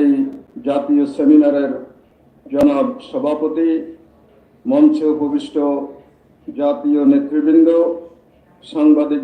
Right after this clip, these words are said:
বন্ধুগণ, সম্মানিত সুধী মণ্ডলী, আজকের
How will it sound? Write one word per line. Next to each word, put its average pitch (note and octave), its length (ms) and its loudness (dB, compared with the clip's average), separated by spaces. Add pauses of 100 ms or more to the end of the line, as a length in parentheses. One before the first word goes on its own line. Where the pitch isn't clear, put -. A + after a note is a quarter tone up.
বন্ধুগণ, D#3 500 4 (1000)
সম্মানিত D3+ 480 4 (180)
সুধী D#3 300 -2
মণ্ডলী, D3 460 4 (2000)
আজকের D#3 480 -2